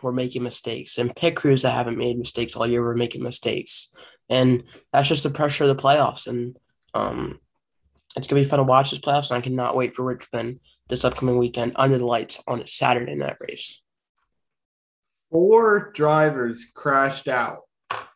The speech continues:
Speaker 2: of the race. Four playoff drivers D N F'd,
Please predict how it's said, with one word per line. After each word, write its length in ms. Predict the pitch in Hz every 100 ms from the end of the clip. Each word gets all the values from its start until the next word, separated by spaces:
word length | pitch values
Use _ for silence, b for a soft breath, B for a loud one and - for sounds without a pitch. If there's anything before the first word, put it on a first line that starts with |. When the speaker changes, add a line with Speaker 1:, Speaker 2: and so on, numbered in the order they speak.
| _ _ _ _
Speaker 2:
of 180 | 143 131
the 100 | 127
race. 240 | 117 110
Four 640 | - 151 185 208 196 190 _
playoff 500 | - 185 185 170 156
drivers 540 | 156 139 120 113 110
D 180 | - 135
N 140 | 127
F'd, 160 | 117 95